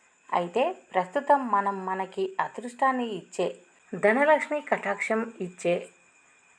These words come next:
రాజయోగం పట్టించే కొన్ని కలల గురించి ఇప్పుడు ఈ వీడియోలో తెలుసుకుందాం. కలల్లో రాజయోగం వస్తుందని చెప్పే కలలు ఏంటి? అసలు లక్ష్మీదేవి మన ఇంటికి వచ్చే ముందు నిజంగానే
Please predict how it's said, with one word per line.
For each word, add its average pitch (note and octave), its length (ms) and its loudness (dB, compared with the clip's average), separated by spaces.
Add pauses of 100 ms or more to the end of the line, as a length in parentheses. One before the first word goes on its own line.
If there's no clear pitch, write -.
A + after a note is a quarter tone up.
(140)
రాజయోగం F#3+ 640 4
పట్టించే F3+ 560 -2
కొన్ని F3 360 -2
కలల F3 380 2
గురించి F3 640 -4 (380)
ఇప్పుడు B3 300 4
ఈ A#3+ 260 2
వీడియోలో F#3+ 560 4
తెలుసుకుందాం. D#3 760 -6 (1000)
కలల్లో G#3+ 600 6
రాజయోగం C4+ 680 4
వస్తుందని F#3+ 500 0
చెప్పే F3+ 400 -2
కలలు F3 380 2
ఏంటి? D3 460 -4 (880)
అసలు G#3 440 0 (140)
లక్ష్మీదేవి C4+ 580 4
మన A3+ 180 4
ఇంటికి F#3+ 460 -2
వచ్చే F3+ 380 0
ముందు F#3+ 420 -2 (400)
నిజంగానే B3 720 0